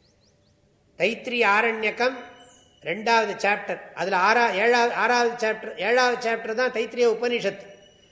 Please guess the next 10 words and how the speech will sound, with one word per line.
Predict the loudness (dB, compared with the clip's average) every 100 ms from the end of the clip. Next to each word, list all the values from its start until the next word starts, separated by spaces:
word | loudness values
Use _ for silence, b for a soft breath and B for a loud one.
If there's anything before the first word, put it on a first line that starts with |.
| b b
ரெண்டாவது | -6 2 6 6 4
சாப்டர் | 0 0 0 -4 0
முழுக்க | 0 0 2 2
அத்தியன | 2 0 0 2 2 -2
விதி, | -4 -2 -2 -4 -10 -20 -20 b b b b
எப்படி | -4 -4 0 0 0 -2
படிக்கணுங்கிறதுக்கான | 0 2 2 -2 0 2 2 0 -2 -2 -8 -2 -2 0 0
rules | -2 -2 -4
and | -4
regulations. | -6 -4 -4 -4 -8 -16